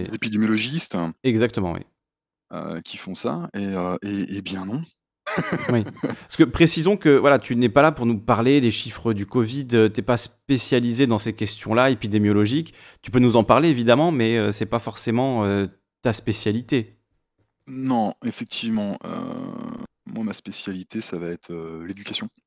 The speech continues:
Speaker 1: Mhm.
Speaker 2: euh, notamment, la, la formation, euh, professionnelle, euh, marché de l'emploi, et cetera. Après, on peut parler covid, euh, au sens où, euh, comme tout le monde, j'ai reçu,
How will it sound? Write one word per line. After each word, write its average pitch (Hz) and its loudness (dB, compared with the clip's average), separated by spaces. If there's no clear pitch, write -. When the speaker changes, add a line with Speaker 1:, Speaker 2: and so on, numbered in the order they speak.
Speaker 1:
Mhm. 107 -4
Speaker 2:
euh, 85 -10
notamment, 90 -10
la, 82 -6
la 85 -8
formation, 82 -8
euh, 82 -10
professionnelle, 95 -6
euh, 120 -2
marché 110 -2
de 107 -6
l'emploi, 110 -6
et 117 -2
cetera. 95 -4
Après, 110 -4
on 98 -8
peut 104 -8
parler 95 -4
covid, 98 -10
euh, 92 -6
au 104 -10
sens - -6
où, 127 -10
euh, 98 -8
comme 101 -8
tout - -10
le 117 -2
monde, 131 0
j'ai 104 -2
reçu, 113 -8